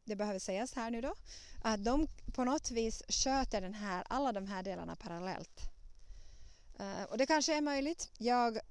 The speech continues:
kan inte göra det så. Jag vet inte. Men jag vet att jag har vänner som skriver varje morgon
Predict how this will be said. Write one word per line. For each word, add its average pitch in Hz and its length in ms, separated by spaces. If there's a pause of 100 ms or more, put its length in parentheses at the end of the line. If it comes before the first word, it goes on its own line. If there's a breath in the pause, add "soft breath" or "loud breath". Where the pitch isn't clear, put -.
(140)
kan 208 240
inte 180 440
göra 175 220
det 175 120
så. 254 220 (480 loud breath)
Jag 202 140
vet 185 160
inte. 262 360
Men 233 140
jag 226 100
vet 254 260
att 311 100
jag 294 100
har 262 180
vänner 254 320
som 240 200
skriver 220 360
varje 202 260
morgon 208 440